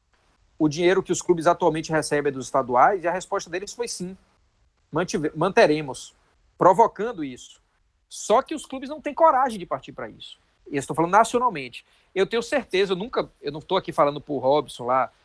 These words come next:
presidente do Ceará, ou por Marcelo, presidente do Fortaleza, ou por, por, pelo Sport, que chegou de volta agora na Série A e tá mais recente nessas discussões, é,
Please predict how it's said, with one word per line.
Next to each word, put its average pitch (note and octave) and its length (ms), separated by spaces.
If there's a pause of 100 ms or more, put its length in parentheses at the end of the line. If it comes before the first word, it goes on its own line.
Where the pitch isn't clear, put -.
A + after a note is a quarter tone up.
(140)
presidente C3 320
do B2 80
Ceará, B2+ 460
ou B2+ 60
por B2+ 120
Marcelo, B2 520 (260)
presidente C3 240
do A#2+ 40
Fortaleza, B2 760 (380)
ou F#3+ 260
por, E3+ 300
por, E3+ 180
pelo F3 240
Sport, D#3+ 580
que C3+ 160
chegou D#3+ 460
de C3+ 100
volta C#3+ 500 (1000)
agora C#3+ 240
na C3 100
Série C#3+ 280
A C#3 80
e D3 60
tá D3 120
mais D3+ 200
recente D#3 400
nessas C3+ 240
discussões, D#3+ 680 (460)
é, C#3 340